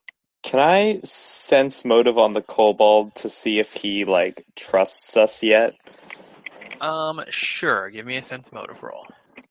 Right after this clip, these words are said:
Speaker 1: All right, here we go. That is, what's my modifier?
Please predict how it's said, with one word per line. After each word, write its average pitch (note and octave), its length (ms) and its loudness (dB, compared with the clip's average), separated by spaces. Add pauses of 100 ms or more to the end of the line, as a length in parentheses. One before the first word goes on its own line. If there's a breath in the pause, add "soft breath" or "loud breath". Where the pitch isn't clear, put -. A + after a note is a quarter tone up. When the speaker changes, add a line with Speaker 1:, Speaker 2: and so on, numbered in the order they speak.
(200)
Speaker 1:
All B2 200 2
right, A2+ 300 4
here A2+ 360 -2
we A2 220 -2
go. G#2+ 460 4 (960)
That E3 440 4 (1200)
is, D3 840 4 (100)
what's - 220 -8
my G#2 100 -2
modifier? G2+ 760 -2